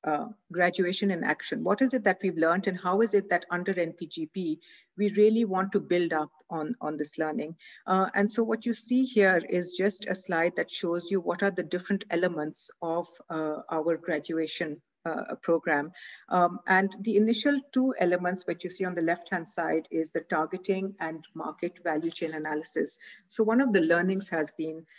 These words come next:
that, uh, targeting is essential, right? And the correct targeting, ensuring that, that we are including the poorest households and not leaving out anyone, is critical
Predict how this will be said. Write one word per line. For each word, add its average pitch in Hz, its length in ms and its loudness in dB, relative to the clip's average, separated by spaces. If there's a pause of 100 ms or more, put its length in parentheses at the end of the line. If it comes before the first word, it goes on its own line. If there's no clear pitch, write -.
(220)
that, 170 380 4 (120)
uh, 170 260 2 (240)
targeting 196 600 4
is 175 120 -4
essential, - 560 -2 (480)
right? 170 360 2
And 180 160 2
the - 60 -4
correct 208 440 2
targeting, 156 540 0 (160)
ensuring 185 760 0 (140)
that, 160 160 0
that 160 160 2
we 170 120 -2
are 165 100 0
including 180 640 -2
the 165 100 -2
poorest 180 560 -2
households 156 480 -2
and 160 140 -4
not 165 220 -4
leaving 160 380 -4
out 160 260 -4
anyone, 156 560 -6
is 160 380 -4
critical - 500 -4